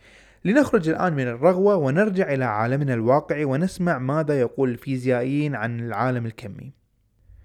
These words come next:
فيستنتجون أن في كل لحظة ونقطة في هذا الكون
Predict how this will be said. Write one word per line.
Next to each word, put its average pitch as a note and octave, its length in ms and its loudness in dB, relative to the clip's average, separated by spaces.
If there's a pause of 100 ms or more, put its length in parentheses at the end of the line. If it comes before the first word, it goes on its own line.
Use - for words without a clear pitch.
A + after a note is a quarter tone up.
(460)
فيستنتجون G#3+ 1040 0
أن E3 280 0
في D3+ 240 -4
كل C#4 480 -2
لحظة A#2+ 380 -6
ونقطة A2+ 640 -2
في A2+ 260 -10
هذا F3 320 0
الكون G#3+ 640 -2